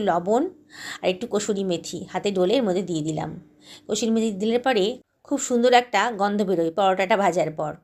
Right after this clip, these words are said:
এবার সব কিছু ভালো করে মিশিয়ে নিচ্ছি। মিনিট দুয়েক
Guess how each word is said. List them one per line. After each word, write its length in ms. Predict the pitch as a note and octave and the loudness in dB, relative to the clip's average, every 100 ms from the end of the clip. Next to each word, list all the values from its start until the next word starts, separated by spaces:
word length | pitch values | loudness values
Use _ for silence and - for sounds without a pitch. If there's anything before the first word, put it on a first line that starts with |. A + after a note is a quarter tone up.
| _ _ _ - - - | _ _ _ -20 -18 -6
এবার 160 | F#3+ A#3 | -2 0
সব 140 | A3+ | 0
কিছু 180 | - A3 | -2 -4
ভালো 200 | G3+ F3+ | 0 0
করে 140 | - A3 | 0 0
মিশিয়ে 320 | G#3 G3+ A3 | 0 0 -2
নিচ্ছি। 360 | A3 G#3+ - B3+ F#4 - _ _ _ _ _ _ _ _ _ _ _ - _ | -2 -4 -4 -2 -2 -8 _ _ _ _ _ _ _ _ _ _ _ -20 _
মিনিট 360 | A3 A#3 B3+ B3 G#3 | 0 2 4 0 2
দুয়েক 220 | B3 B3+ | 2 2